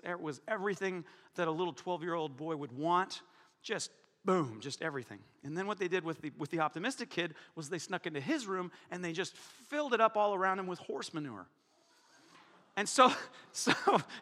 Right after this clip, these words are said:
I know, I don't know who these parents are, but, uh, terrible. So, the next morning, they wake up and they're like, "Okay, let's see how this went down."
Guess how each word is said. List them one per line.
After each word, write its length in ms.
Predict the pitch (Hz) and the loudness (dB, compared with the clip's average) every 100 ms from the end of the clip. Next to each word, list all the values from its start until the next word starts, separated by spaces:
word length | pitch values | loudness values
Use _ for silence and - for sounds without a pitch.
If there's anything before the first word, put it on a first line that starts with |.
| - | 6
I 100 | 247 | 8
know, 460 | 247 - 214 151 - - - | 8 8 8 8 2 -6 2
I 100 | 269 | 6
don't 140 | 240 | 8
know 100 | 202 | 8
who 120 | 190 | 6
these 200 | 185 170 | 4 -2
parents 380 | - 170 160 151 | 4 6 6 4
are, 260 | 151 135 120 - - - | 4 6 2 -8 -20 2
but, 240 | 165 160 | 4 6
uh, 300 | 170 147 123 - - - | 8 10 8 4 -10 -12
terrible. 440 | - 196 196 131 107 - - - | 4 6 8 4 -4 -10 -20 -6
So, 400 | - 247 240 160 - - - _ _ _ _ _ _ _ _ _ _ _ _ _ _ _ _ | 4 8 8 6 -4 -20 -20 _ _ _ _ _ _ _ _ _ _ _ _ _ _ _ _
the 40 | 165 | -4
next 200 | 165 - | -4 -2
morning, 340 | 147 147 143 135 - _ _ _ _ _ _ _ _ _ _ _ _ _ _ _ _ _ | -2 -2 -4 -8 -20 _ _ _ _ _ _ _ _ _ _ _ _ _ _ _ _ _
they 80 | 139 | -6
wake 300 | 135 143 - | -2 -2 -4
up 140 | 139 | -6
and 60 | 135 | -8
they're 120 | 123 | -8
like, 160 | 107 110 | -10 -12
"Okay, 200 | 113 127 | -10 -8
let's 200 | 104 - | -8 -6
see 160 | 127 | -6
how 100 | 113 | -6
this 180 | 113 110 | -6 -8
went 200 | 135 113 | -10 -10
down." 280 | 120 92 | -10 -10